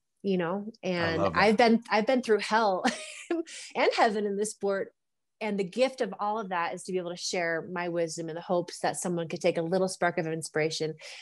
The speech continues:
Speaker 1: and it helps them to, you know, live their dreams. So being an entrepreneur, entrepreneur is gnarly. You have to have a warrior spirit. You have to be sincere and,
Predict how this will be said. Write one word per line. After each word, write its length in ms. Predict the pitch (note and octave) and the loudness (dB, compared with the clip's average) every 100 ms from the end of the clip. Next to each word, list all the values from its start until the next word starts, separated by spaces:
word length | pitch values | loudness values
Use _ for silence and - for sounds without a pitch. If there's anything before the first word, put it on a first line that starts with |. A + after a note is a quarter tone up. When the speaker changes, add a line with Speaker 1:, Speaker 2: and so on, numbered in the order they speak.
| - | -8
Speaker 1:
and 140 | - D#3 | -4 0
it 20 | |
helps 280 | F3 E3+ - | 0 0 0
them 160 | E3+ | -4
to, 420 | D#3 E3+ D#3 D3+ - | -2 0 2 0 -2
you 120 | E3 | -2
know, 220 | D3+ D3 | -2 -2
live 280 | D#3 E3 D#3 | 0 0 0
their 160 | D#3 D3 | -2 -4
dreams. 420 | - - - - - - - | -6 -12 -14 -18 -20 -16 0
So 160 | G#3 | 4
being 240 | F#3 A#3+ C#4 | 6 6 4
an 80 | |
entrepreneur, 560 | B3 A#3+ - A#3 G#3 F#3+ - | -2 -6 -4 0 0 -2 -8
entrepreneur 440 | - G3 F#3+ F3 | -12 -6 -2 0
is 120 | E3+ | -2
gnarly. 420 | E3+ D#3+ F#3 A#3+ A3+ | -2 -4 -2 -4 -4
You 120 | F#3 | -4
have 320 | - E3+ F3 | -2 -4 -2
to 100 | F#3+ | -4
have 140 | F3 F3+ | -2 0
a 40 | |
warrior 300 | E3+ F3 F3 | 0 0 -2
spirit. 400 | - - F3 F3+ | -4 -2 0 0
You 80 | F3 | -2
have 280 | - D#3+ F3 | -2 -2 -2
to 80 | F3 | -2
be 140 | F#3 | -2
sincere 540 | F3+ F3 D#3+ F3+ F3 | -2 -6 -2 2 4
and, 100 | F3 | 2